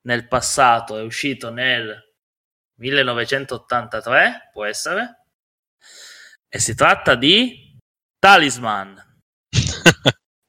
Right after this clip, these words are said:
Speaker 2: Arca miseria, ho mancato il primo posto, quindi. Talisman solo, solo settimo.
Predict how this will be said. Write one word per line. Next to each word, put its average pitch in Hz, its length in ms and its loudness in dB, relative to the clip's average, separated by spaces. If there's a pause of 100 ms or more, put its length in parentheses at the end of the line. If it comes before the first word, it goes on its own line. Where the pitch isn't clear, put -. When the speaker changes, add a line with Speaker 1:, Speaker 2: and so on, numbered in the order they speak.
Speaker 2:
Arca 117 420 6
miseria, 104 420 8
ho 90 40 6
mancato 95 320 4
il 92 80 4
primo 92 320 -4
posto, 65 480 -2
quindi. 60 380 -12 (1700)
Talisman 95 500 8
solo, 101 320 6
solo 110 240 0
settimo. - 800 0